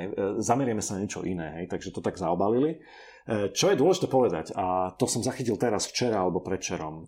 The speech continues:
Mark Zuckerberg bol pozvaný <laughs> zase do Amer-, do Ameri-, pred amerických zákonodarcov do nejakého finančného výboru a bude musieť vy-, e,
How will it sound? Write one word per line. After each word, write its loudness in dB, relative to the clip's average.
Mark 0
Zuckerberg 0
bol 0
pozvaný 0
<laughs> -2
zase 0
do 2
Amer-, 2
do 2
Ameri-, 2
pred 2
amerických 2
zákonodarcov 0
do -2
nejakého -4
finančného -2
výboru 0
a -4
bude -4
musieť -6
vy-, 0
e, -2